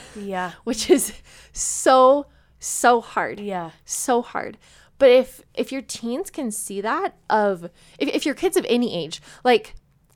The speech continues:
Speaker 1: last night, I was very emotional and I was just done. And I was, I was so angry at my kids, especially my three-year-old. We butt heads so much.
Speaker 2: Mm-hmm.
Speaker 1: And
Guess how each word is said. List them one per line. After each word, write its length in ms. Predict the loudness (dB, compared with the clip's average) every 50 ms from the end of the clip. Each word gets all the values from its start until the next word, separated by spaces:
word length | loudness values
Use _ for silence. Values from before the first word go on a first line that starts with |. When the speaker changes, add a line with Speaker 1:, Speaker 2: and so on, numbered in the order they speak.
| _ _
Speaker 1:
last 260 | -2 0 0 0 -2
night, 200 | -8 -10 -12 -14 _ _ _ _ _ -20 -20 -20 _ _
I 140 | 0 0 0
was 220 | 0 -2 -6 -12 -18 _ _ _ -16
very 180 | -12 -8 -8 -6
emotional 520 | -6 -8 -8 -10 -12 -14 -12 -12 -12 -14 -16 _ _ _ _ _ _ -12
and 80 | -8 -6
I 60 | -6
was 80 | -6
just 140 | -6 -4 -2
done. 380 | 0 2 2 2 0 -2 -6 -10 _ -16 -20 _ _ _ _ _ _ -20 _ _ _ _ _ _ _ -16 -16 -14 -14 -16 -8 -4
And 140 | -2 -2 0
I 160 | 0 0 0 0
was, 260 | -2 -2 -2 -4 -6 -8 -10 _ _ _
I 120 | -6 -6 -6
was 100 | -6 -6
so 520 | -6 -6 -2 2 2 4 4 4 4 2 0 -4 -6 -6
angry 300 | -6 -4 -4 -4 -6 -6
at 80 | -6
my 100 | -8 -10
kids, 460 | -12 -14 -14 -14 -14 -12 -10 -10 -10 -10
especially 360 | -10 -10 -10 -10 -10 -8 -8 -6
my 100 | -8 -8
three-year-old. 500 | -8 -10 -10 -8 -8 -8 -10 -10 -12 -14 _ -14 -12
We 160 | -10 -8 -8
butt 300 | -8 -4 0 0 0 0
heads 260 | -2 -6 -12 -10 -10 -12
so 240 | -10 -6 -6 -4 -4
much. 200 | -6 -8 -10 -12 -14 -14 -14 -16
Speaker 2:
Mm-hmm. 80 | -18 -20 _ _ _ _ _ _ _ _ 2
Speaker 1:
And 340 | 2 2 2 2 -2 -4